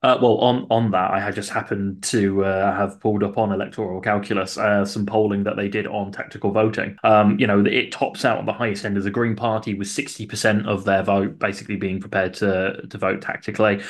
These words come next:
Um, the lowest end of it is actually con-, the Conservatives with only fifteen percent,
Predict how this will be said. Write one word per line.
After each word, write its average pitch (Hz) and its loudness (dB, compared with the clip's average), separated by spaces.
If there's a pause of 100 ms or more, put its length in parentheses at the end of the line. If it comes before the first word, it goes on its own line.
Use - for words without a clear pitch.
(240)
Um, 101 4
the 104 2
lowest 117 4
end 98 -4
of 104 -4
it 101 0
is 98 -4
actually 104 -6
con-, 101 -2
the 101 -2
Conservatives 113 0
with 101 -4
only 95 -2
fifteen 107 -2
percent, 101 -4